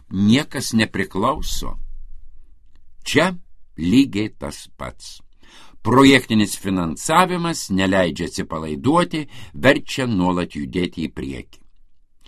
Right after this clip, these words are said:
Mūsų veiklai pinigus skiria Vilniaus miesto savivaldybė.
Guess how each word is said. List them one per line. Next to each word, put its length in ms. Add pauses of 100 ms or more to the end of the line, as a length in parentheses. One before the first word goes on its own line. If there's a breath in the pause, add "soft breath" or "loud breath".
(340 loud breath)
Mūsų 360
veiklai 400
pinigus 400
skiria 380
Vilniaus 520
miesto 600
savivaldybė. 840